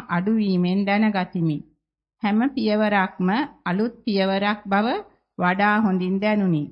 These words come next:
පසුපාදයේ මාපට ඇඟිල්ල පොළවෙන් ගිලිහෙන අයුරුත්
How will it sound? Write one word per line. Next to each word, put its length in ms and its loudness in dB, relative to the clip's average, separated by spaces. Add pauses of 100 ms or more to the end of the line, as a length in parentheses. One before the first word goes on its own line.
(500)
පසුපාදයේ 840 0 (160)
මාපට 460 -2
ඇඟිල්ල 500 -2 (560)
පොළවෙන් 560 0
ගිලිහෙන 480 0
අයුරුත් 560 -2